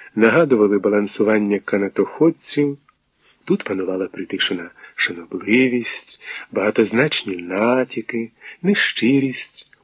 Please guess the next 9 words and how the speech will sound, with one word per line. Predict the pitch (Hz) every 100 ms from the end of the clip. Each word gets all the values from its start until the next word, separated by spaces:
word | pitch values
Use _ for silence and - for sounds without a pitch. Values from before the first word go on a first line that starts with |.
| _
удавання, | 110 101 90 98 123 131 123 120 120 _ _ -
пиха. | 95 - 104 110 120 _ _ _ _ _ _ _ _ _ -
Дім, | 95 156 208
де | 190
розбиваються | 185 160 139 147 165 160 - - 139
не | 135 120
тіла, | 113 - 95 98 151
а | 147
душі, | 123 101 143 147 - 85